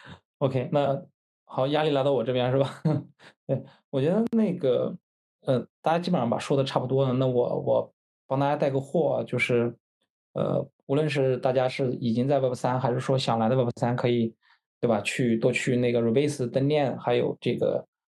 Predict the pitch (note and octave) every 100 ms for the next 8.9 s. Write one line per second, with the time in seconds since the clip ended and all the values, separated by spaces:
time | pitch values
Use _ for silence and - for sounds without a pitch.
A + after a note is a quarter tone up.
0 | _ _ - A#2+ C#3 C#3+ D3 B2 A2+ C#3+
1 | C3+ C#3+ C3 F3 B2+ - - A#2 A2+ B2+
2 | A#2+ A#2+ - C3+ C3+ C#3 C3+ B2+ A#2+ A#2
3 | - - _ _ A#2 C#3 D#3+ C#3+ A2+ G#2+
4 | B2 A2+ B2+ A#2+ A2+ - - _ _ _
5 | _ - A#2+ - - - E3 D3 C3 A2+
6 | A2+ A2+ C3+ B2+ B2 C3 C3 C#3 C3+ B2+
7 | C3+ D3 D#3 D#3 D3+ - - F3 C3+ A#2
8 | B2+ C#3 D#3+ - - - A#2+ - -